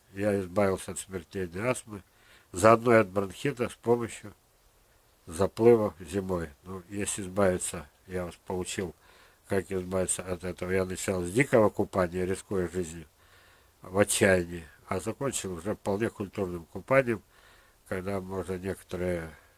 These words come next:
э, комфорт обеспечить себе, придя,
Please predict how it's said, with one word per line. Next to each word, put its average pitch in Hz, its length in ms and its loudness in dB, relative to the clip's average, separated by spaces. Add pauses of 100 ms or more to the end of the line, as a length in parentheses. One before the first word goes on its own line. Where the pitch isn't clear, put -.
(380)
э, 80 480 -18 (120)
комфорт 117 520 -2 (280)
обеспечить 98 680 -4
себе, 117 340 0
придя, 98 520 -2